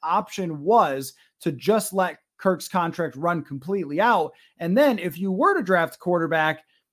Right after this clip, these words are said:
there's no rule against giving that quarterback an incredible team around him. And so you bring up that, yeah, the odds are, of course, not good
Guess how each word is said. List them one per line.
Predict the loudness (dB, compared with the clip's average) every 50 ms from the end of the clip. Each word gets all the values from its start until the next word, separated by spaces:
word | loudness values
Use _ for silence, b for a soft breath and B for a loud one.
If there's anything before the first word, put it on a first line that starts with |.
| _
there's | 0 0 2 4 6
no | 6 6 6
rule | 6 6 4 6 6 6 6 6
against | 6 4 4 2 0 0 -2 -2
giving | 0 0 0 2 0 0
that | 0 -2 -4 0
quarterback | 2 4 4 4 4 2 2 2 0 -2 -4 -8
an | -8 -6
incredible | -4 -6 -6 -8 -10 -6 -2 0 2 2 2 2 2 2 2 2 0 -2 b b b b _ -4
team | 0 2 2 2 2 -2
around | -4 -4 -2 2 2 2 4 2 2
him. | 0 -2 -4 -6 -6
And | -6 -6 -6 -4
so | -2 -2
you | 0 0 0 0
bring | 0 0 0 2
up | 2 0 0 0 -2
that, | -2 -2 -4 -6 -10 _ _ _ _ _ -2
yeah, | -2 -2
the | 0 0
odds | 0 2 2 2 0 0 0
are, | 0 0 0 0 -2 -6
of | -8 -14 -6
course, | 0 0 2 4 2 2 0 -6 -8
not | -6 -6 -6 -4 -2
good | 0 2 2 2 0